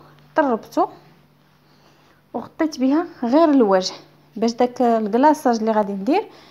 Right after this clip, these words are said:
كيجي لامع وليس كيهبري بحال المرايه. وكي غتشوفوا معايا المقادير ديالو بسيط بسيط بسيط بزاف وغير مكلف، وكيعطيكم كميه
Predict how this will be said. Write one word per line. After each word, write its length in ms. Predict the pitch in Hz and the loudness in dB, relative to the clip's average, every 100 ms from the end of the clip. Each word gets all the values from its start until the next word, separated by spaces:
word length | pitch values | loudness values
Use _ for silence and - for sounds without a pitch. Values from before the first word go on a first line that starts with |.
| - _ _ - | -20 _ _ -2
كيجي 380 | 240 233 220 226 | 2 2 2 2
لامع 600 | 240 294 269 240 330 359 - - - _ _ _ _ _ - - | 4 4 4 4 2 -2 -10 -20 -20 _ _ _ _ _ -16 -10
وليس 480 | 220 302 349 - - - - | 0 0 0 -6 -20 -20 -2
كيهبري 420 | 302 277 196 202 | 2 4 2 -2
بحال 240 | 202 - 302 | -2 0 2
المرايه. 540 | 254 233 202 208 320 - - - - _ _ - | 2 0 -2 -2 -4 -6 -20 -20 -20 _ _ -16
وكي 200 | - 320 | -4 0
غتشوفوا 460 | 294 285 285 262 269 | 0 0 -2 0 2
معايا 200 | 240 240 | 2 4
المقادير 480 | 247 254 262 240 | 2 0 0 2
ديالو 480 | 220 208 220 220 311 - - _ - | 0 0 -2 0 -2 -6 -20 _ -18
بسيط 480 | 247 - - 370 370 | -16 -6 -2 -2 -2
بسيط 320 | - - 339 - | -8 -4 -4 -6
بسيط 300 | - - 294 | -10 -6 -4
بزاف 680 | 233 302 349 233 277 - - _ _ _ _ _ _ _ - | -4 -6 -4 0 2 0 -8 _ _ _ _ _ _ _ -8
وغير 320 | 214 254 359 | -2 2 4
مكلف، 640 | 302 254 - 190 196 349 - _ _ _ _ _ _ _ _ | 4 2 -4 -6 -4 -4 -6 _ _ _ _ _ _ _ _
وكيعطيكم 500 | - 466 381 320 349 | -8 -4 -2 0 0
كميه 500 | 311 302 277 277 330 | 2 4 6 6 4